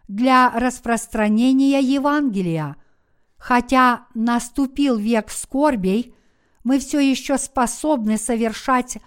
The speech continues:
работу по распространению Евангелия с верой. Иногда наши служения сталкиваются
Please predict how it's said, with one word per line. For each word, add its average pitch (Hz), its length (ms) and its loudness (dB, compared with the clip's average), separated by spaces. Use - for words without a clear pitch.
работу 220 800 0
по 247 160 2
распространению 254 1300 0
Евангелия 208 920 0
с - 140 -8
верой. 202 580 -4
Иногда 233 720 2
наши 247 380 0
служения 240 800 0
сталкиваются 262 1080 -2